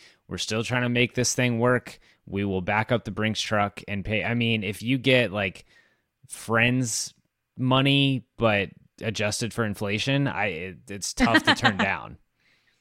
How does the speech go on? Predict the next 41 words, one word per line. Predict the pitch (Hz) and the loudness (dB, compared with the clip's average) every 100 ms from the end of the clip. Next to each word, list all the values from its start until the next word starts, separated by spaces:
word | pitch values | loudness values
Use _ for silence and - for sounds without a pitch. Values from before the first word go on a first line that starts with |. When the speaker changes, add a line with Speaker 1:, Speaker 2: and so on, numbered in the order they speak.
| _ _ - - | _ _ -20 -6
Speaker 2:
Yeah, | 240 330 320 208 180 | 2 4 6 6 4
like, | 185 220 214 220 _ _ - - - | 2 2 2 -2 _ _ -20 -18 -16
<sighs> | - - - 247 - | -16 -18 -20 -20 -8
the | 247 294 | -4 0
thing | 370 359 | 2 4
is, | 294 254 233 - | 4 4 2 -2
though, | 208 185 185 185 185 _ _ _ _ _ _ _ | -2 0 0 0 -2 _ _ _ _ _ _ _
and | 208 | -2
we | 214 | 2
always | 226 240 240 | 4 4 2
talk | 208 196 | -2 0
about | 190 185 | -4 -4
the | 165 | -6
writing, | 165 165 165 165 180 180 - | -6 -6 -4 -4 -6 -6 -2
right? | 175 175 - | 0 0 -2
And | 196 | -6
how | 180 | 0
everything's | 175 175 180 175 180 | 0 0 -6 -6 -8
intentional, | 170 175 - 175 165 | -6 -6 -6 -6 -4
and | 170 | -2
how | 180 175 | 0 0
even | - 208 208 | 0 -2 -2
when | 208 | -2
Apple | 143 185 185 170 | 0 0 0 0
asked | 170 - | 0 0
them | 185 170 | -6 -4
last | 170 160 | -4 -4
season, | 190 170 175 165 160 _ _ _ | -6 -6 -4 -6 -8 _ _ _
or | 190 | -8
didn't | 175 | -6
ask | 170 175 | -2 -2
them, | 139 | -4
told | - - 185 165 | -10 -4 -4 -4
them, | 143 | -6
like, | 190 180 | -8 -6
"You're | 175 | -4
gonna | 180 160 | -4 -4
have | 165 160 | -6 -4
two | 185 | -6
extra | - - 175 | -6 -6 -8
episodes," | - - 165 | -6 -6 -6